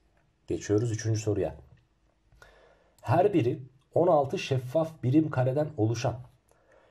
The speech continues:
yukarıdaki eş kağıtların bazı kareleri mavi ve bazı kareleri de sarı renge boyanmıştır. Mavi ve sarı renkte olan iki birim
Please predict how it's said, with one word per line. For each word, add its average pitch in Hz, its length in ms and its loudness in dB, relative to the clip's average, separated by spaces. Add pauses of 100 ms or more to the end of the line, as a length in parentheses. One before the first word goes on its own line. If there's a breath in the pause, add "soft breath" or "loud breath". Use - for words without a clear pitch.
(120)
yukarıdaki 151 580 0
eş 185 200 0
kağıtların 110 460 -2 (260)
bazı 202 440 0
kareleri 143 560 2 (200)
mavi 135 460 2
ve 92 200 -2
bazı 147 520 2 (340)
kareleri 98 380 0
de 233 60 -6
sarı 202 320 2
renge 160 260 4
boyanmıştır. 175 640 -4 (520 soft breath)
Mavi 185 360 4
ve 170 80 4
sarı 147 280 0
renkte 175 300 2
olan 127 280 2
iki 185 220 -4
birim 127 320 0